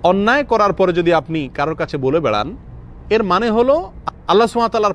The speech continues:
পাকড়াওর প্রতি সেরকম ভয় আপনার নাই, বেপরোয়া। আর এটা হলো আরেকটা অন্যায়। অন্যায় করলেন সেটা একটি অন্যায়, আর আল্লাহর প্রতি বেপরোয়া ভাব দেখানো এটা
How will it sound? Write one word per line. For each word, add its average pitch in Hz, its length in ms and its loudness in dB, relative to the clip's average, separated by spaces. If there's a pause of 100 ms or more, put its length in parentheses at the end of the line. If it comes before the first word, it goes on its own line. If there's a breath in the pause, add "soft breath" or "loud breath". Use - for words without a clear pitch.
পাকড়াওর 214 440 2
প্রতি 226 240 -2
সেরকম 180 440 -4
ভয় 151 240 2
আপনার 185 380 0 (500)
নাই, 107 360 -10 (440)
বেপরোয়া। 127 640 0 (920)
আর 143 160 0
এটা 165 200 -2
হলো 214 260 0 (100)
আরেকটা 151 320 -2
অন্যায়। 95 320 -8 (260)
অন্যায় 165 280 0
করলেন 196 300 -2
সেটা 196 220 0
একটি 240 200 0
অন্যায়, 262 400 2 (280 loud breath)
আর 165 120 0
আল্লাহর 214 300 0
প্রতি 220 220 -6
বেপরোয়া 254 440 4
ভাব 220 220 2
দেখানো 185 300 -2
এটা 214 320 -2